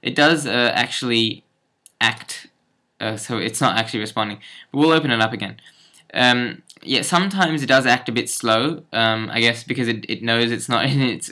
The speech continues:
original environment, so it, it doesn't actually act that fast.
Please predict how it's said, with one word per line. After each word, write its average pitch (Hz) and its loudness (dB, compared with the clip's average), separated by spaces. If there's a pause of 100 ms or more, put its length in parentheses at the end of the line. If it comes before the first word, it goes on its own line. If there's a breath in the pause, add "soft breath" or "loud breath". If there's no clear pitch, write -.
original 113 -4
environment, 107 -2 (600 loud breath)
so 113 0
it, - -2
it 98 0
doesn't 117 -2
actually 110 -4
act 104 -6 (240)
that 107 -4
fast. 110 -2